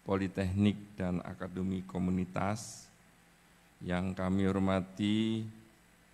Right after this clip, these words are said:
undangan dari asosiasi, dari industri, dari pemerintah daerah, orang tua, wali, dan, eh, para lulusan serta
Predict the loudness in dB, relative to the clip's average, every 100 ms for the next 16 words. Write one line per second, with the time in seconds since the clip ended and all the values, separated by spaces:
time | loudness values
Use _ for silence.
0 | -20 -20 -20 -20 -20 -20 -20 -20 -20 -20
1 | -20 -20 -18 -2 4 6 6 6 4 4
2 | 2 2 0 -2 -4 -4 0 0 0 -4
3 | -2 0 -2 -6 -10 -18 -20 -20 -20 -20
4 | _ -8 -4 -4 -2 -2 0 -2 -4 -2
5 | 0 0 0 -2 0 -2 -2 0 2 2
6 | 0 0 -2 -4 -2 0 2 0 0 -4
7 | -10 -16 -20 -20 -20 -14 -4 0 2 2
8 | 0 0 2 4 4 2 2 2 0 -2
9 | -4 -8 -20 -20 -20 -20 -20 -20 -20 -20
10 | _ 0 4 4 2 -2 -6 -12 -20 -20
11 | -12 -4 0 0 0 -2 -2 2 2 2
12 | 0 -2 -2 0 0 -2 -6 -8 -10 -4
13 | 2 2 2 -2